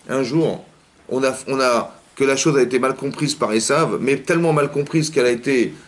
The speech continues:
touchante au plus profond de lui-même. Et ça, ça a engendré malheureusement, manifestement, quelque chose qui va être à l'encontre de nous, c'est-à-dire qu'à chaque fois qu'on fera des erreurs, il y aura toujours quelqu'un pour nous rappeler, rappeler nos erreurs.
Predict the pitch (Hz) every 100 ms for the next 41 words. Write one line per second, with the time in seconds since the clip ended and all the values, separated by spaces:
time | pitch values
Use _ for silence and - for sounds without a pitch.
0 | - _ - 180 - 170 151 147 - 220
1 | 170 156 160 135 127 117 151 160 - -
2 | - - 202 - 196 - 151 143 147 160
3 | 165 147 147 160 156 143 147 151 156 135
4 | 131 139 143 139 165 175 - - 143 143
5 | 170 160 151 139 135 135 139 139 131 131
6 | 139 135 143 160 135 123 143 147 139 -
7 | 190 - 170 151 151 135 131 117 110 147
8 | 151 - - - 110 123 143 - 160 165
9 | 180 147 151 156 156 117 131 131 123 -
10 | 143 127 120 123 131 120 110 101 78